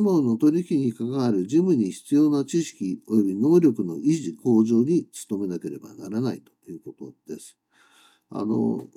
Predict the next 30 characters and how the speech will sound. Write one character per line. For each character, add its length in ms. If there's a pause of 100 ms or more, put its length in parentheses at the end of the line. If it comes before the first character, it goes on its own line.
(180)
試 240
験 260
に 80
受 240 (260)
か 120
っ 60
た 240
時 320
は 100
で 120
す 120
ね、 180
そ 180
れ 120
な 120
り 100
の 120
知 160
識 200
み 120
ん 60
な 80
持 160
っ 20
て 140
る 140
ん 60
で 80
す 120
ね。 220